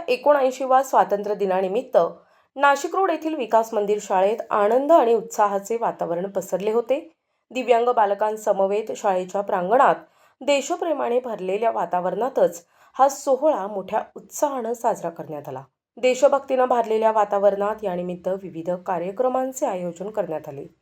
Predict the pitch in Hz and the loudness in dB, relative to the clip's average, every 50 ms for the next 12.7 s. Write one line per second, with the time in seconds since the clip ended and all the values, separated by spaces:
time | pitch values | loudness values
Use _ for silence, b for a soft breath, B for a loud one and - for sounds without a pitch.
0 | _ - 254 254 254 262 277 285 294 277 269 269 269 277 254 277 269 262 262 269 | _ -4 2 4 4 4 4 4 2 2 2 2 0 -2 0 0 0 2 2 2
1 | 262 254 254 262 247 254 - 262 262 254 - 233 196 175 180 175 175 170 - 175 | 2 2 2 0 0 2 2 0 0 0 -2 -6 -6 -4 -4 -4 -6 -4 -6 -6
2 | 165 165 - 208 220 254 262 _ _ _ _ _ _ _ - 269 277 277 269 269 | -6 -6 -8 -10 -10 -10 -12 _ _ _ _ _ _ _ 2 4 4 4 4 0
3 | 311 339 330 - - 254 233 302 330 311 233 226 - - 254 202 175 180 180 _ | -2 -4 -4 -4 -6 -2 -2 -2 -2 -2 -4 -4 0 2 2 2 2 0 -10 _
4 | _ _ _ _ _ _ 240 233 240 262 277 277 285 339 392 370 240 190 190 196 | _ _ _ _ _ _ -4 2 4 4 4 6 4 2 2 2 0 -4 -4 -6
5 | 208 202 - 202 165 175 175 170 170 170 - 233 233 185 151 165 170 - _ _ | -4 0 0 0 2 2 0 -2 -2 -4 -2 -2 -2 -2 -2 -6 -12 -14 _ _
6 | _ _ _ - 233 226 226 220 226 226 226 - 240 - - 220 190 185 190 202 | _ _ _ -6 -2 -2 -2 -2 -2 -2 -4 -4 -4 -4 -2 0 2 2 2 2
7 | 214 208 185 170 170 170 190 202 196 208 190 170 156 147 151 156 147 147 143 160 | 2 0 -2 -2 -4 -4 -4 -4 -2 -2 -2 0 -2 -2 -4 -6 -6 -6 -8 -16
8 | _ _ _ _ _ _ _ _ _ _ - 254 240 233 233 - 254 247 254 254 | _ _ _ _ _ _ _ _ _ _ 4 4 4 4 2 2 2 4 4 2
9 | 247 247 247 226 226 - 233 233 240 240 226 202 - 190 196 190 190 185 170 185 | 2 2 0 -4 -2 -4 -4 -4 0 0 -2 -2 -2 -6 -8 -6 -6 -6 -6 -6
10 | 180 180 - 180 180 180 175 180 - 170 165 165 165 190 208 240 240 b b b | -8 -8 -8 -8 -8 -8 -8 -8 -8 -8 -6 -6 -6 -6 -6 -6 -8 b b b
11 | b b b b 262 262 262 269 294 311 302 269 233 214 220 240 285 330 330 330 | b b b b -6 -4 -2 -2 -2 0 0 0 0 0 -2 -4 -4 -4 -4 -6
12 | 320 - - 165 156 151 156 151 - - 143 135 - - | -10 -6 -4 -2 -2 -2 -4 -8 -10 -12 -10 -10 -12 -14